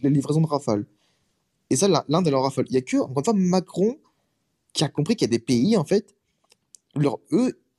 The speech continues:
c'est pas une question de valeur, c'est ce qu'on appelle la réelle politique. C'est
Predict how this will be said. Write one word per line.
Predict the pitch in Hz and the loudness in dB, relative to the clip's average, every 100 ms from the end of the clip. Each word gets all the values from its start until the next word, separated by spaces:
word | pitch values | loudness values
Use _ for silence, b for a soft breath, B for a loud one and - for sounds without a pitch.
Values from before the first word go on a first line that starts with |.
| - | -10
c'est | - - 160 | -4 0 2
pas | 240 | 0
une | 226 | 0
question | 185 190 | 0 0
de | |
valeur, | 175 165 160 | 2 2 0
c'est | - | -2
ce | |
qu'on | 143 | -2
appelle | 147 151 | 2 2
la | |
réelle | 139 180 160 | 2 0 0
politique. | 175 160 143 - _ _ _ | 0 -2 -6 -8 _ _ _
C'est | - - 202 | -2 2 2